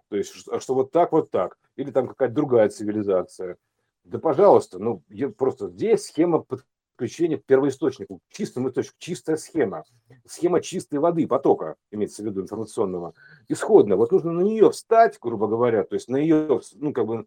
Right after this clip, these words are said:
на её частоту настроиться, то есть, э, или, э, э, как-то,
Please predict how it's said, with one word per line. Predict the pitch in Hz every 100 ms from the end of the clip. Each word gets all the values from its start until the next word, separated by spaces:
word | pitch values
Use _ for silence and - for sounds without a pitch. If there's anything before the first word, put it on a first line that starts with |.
| _
на | 135
её | 151
частоту | - 123 135 131
настроиться, | 104 104 - 233 196 - 87 - _ _ _
то |
есть, | 101 - 95
э, |
или, | 87 80 87 107 110 131 190 151 107
э, | 147 147 -
э, | 143 139 117 - 123 131 -
как-то, | 131 - 104